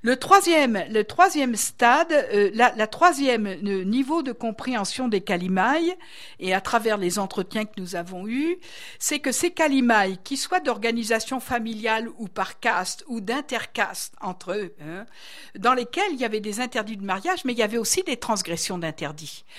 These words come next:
Donc il faut bien sûr constamment aménager les choses sur le plan symbolique, quand il y a des transgressions, hein. Euh, euh, ce qui est important, euh, de savoir, alors là, ça m'échappe, euh, <laughs> ma discussion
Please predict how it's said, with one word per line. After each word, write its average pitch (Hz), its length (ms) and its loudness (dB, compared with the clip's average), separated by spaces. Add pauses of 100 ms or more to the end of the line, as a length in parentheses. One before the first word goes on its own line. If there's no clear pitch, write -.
(120)
Donc 233 180 -2
il 220 60 -4
faut 202 200 -4
bien 220 200 -2
sûr - 380 -6
constamment 240 580 -2
aménager 202 640 0
les 196 120 -6
choses 151 500 -10 (200)
sur 196 220 -2
le 170 80 -2
plan 190 240 -6
symbolique, 160 680 -8 (120)
quand 196 240 0
il 180 180 -8
y 202 100 4
a 262 160 4 (260)
des 180 100 -2
transgressions, 170 800 -6 (340)
hein. 190 160 -12 (640)
Euh, 208 360 0 (480)
euh, 196 340 0
ce - 280 -4
qui 311 180 -2
est 330 160 0
important, 233 760 0
euh, 156 800 -8 (160)
de 180 200 -10
savoir, 220 600 -2
alors 190 200 -8
là, 190 120 -10
ça 190 160 -14
m'échappe, 190 580 -16
euh, 170 320 -18 (380)
<laughs> 214 280 -18
ma 190 100 -16
discussion 196 760 -16